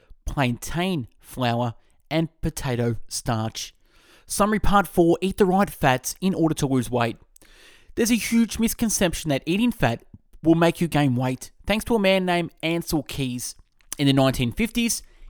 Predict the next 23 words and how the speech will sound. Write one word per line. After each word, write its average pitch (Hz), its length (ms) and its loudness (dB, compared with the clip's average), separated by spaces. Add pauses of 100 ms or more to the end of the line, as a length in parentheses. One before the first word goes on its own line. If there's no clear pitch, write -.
(140)
Keys 226 520 -4
argued 156 360 -2
that - 140 -4
saturated 208 520 -2
fat 120 320 -4
causes 123 320 -6
heart 127 220 -4
disease. 120 480 -4 (480)
It 185 100 -2
was 185 160 0
later 196 160 4
revealed 190 400 2
that 165 140 -2
he 151 120 -4
manipulated 175 680 -4
his 160 200 -12
research 160 440 -2
data 165 300 0
to - 120 -14
prove 190 380 -2 (200)
his - 260 -8
theory 135 320 -2
correct. - 580 -2